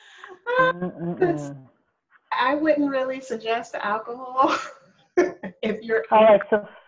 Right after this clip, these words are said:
Speaker 2: so scratch the alcohol. Don't, don't, don't drink, guys. Just, just go, um, I don't know. Right now,
Speaker 1: Um,
Speaker 2: fostering pets is a good thing. Since you guys are home, go, go to the animal shelter. Foster a dog. Foster a cat.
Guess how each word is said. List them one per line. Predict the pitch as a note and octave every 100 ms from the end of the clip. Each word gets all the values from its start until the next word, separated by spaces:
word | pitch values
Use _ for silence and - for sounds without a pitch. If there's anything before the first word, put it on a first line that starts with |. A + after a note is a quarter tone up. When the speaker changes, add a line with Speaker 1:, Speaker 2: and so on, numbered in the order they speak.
| F#3+ -
Speaker 2:
so | - G3 -
scratch | - A#3+ A3+ A3 -
the | G#3+
alcohol. | G3+ F#3+ - E3+ D#3 C#3 - - _ _ _ _ _
Don't, | G#3 A3 A#3
don't, | G#3+ G#3 G#3 -
don't | G#3 G3
drink, | F#3+ D#3+ -
guys. | D3+ C#3 C#3+ D3+ F4+ F4+
Just, | D#4+ - _ - D4 _ _ _ -
just | G#3 -
go, | G#3+ G3+ G3
um, | F#3 F#3 F3 E3+ E3+ E3 _ _ _ -
I | F3+
don't | E3+ D#3
know. | D3 E3 D#3+ _ _ _ _ _ _ _
Right | G3 A3+
now, | A#3 G#3
Speaker 1:
Um, | -
Speaker 2:
fostering | - G#3+ - A3 G#3 -
pets | A3+ A3
is | A3 G3+
a |
good | F#3 G#3 G#3 G#3
thing. | G#3+ G#3+ G#3+ -
Since | F3+
you | G3
guys | F#3+ G3
are | F#3+
home, | E3+ F#3+ G#3 G#3+
go, | E3+ F3+ F#3+
go | F3+ G3
to | G#3
the | G#3 G#3
animal | G#3+ G3 F#3+
shelter. | F3 E3+ - -
Foster | F#3 A3+ - A#3
a |
dog. | G#3+ A3+ G3 C#3+ C#3+
Foster | G#3+ A3+ A#3+ A#3
a | -
cat. | A#3+ D3+